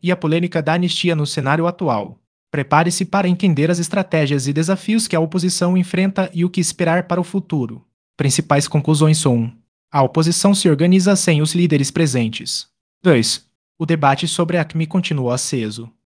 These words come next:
Três, a anistia é um tema central nas conversas. Quatro, vários grupos estão se juntando para discutir mudanças. Cinco, a ausência de líderes pode ajudar a nova estratégia.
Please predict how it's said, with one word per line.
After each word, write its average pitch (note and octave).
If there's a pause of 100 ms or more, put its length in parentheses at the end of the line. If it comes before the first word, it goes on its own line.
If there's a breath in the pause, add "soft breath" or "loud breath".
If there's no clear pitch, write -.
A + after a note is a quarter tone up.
(160)
Três, E3 (300)
a D#3+
anistia F#3
é F3
um F3+
tema E3
central D3+
nas D#3
conversas. B2+ (300)
Quatro, C#3 (360)
vários F3
grupos C#3+
estão G3
se G3
juntando F3
para F3+
discutir F#3+
mudanças. C3+ (340)
Cinco, C3 (360)
a D3
ausência E3
de D#3+
líderes F3+
pode F3+
ajudar E3
a F3
nova D#3+
estratégia. B2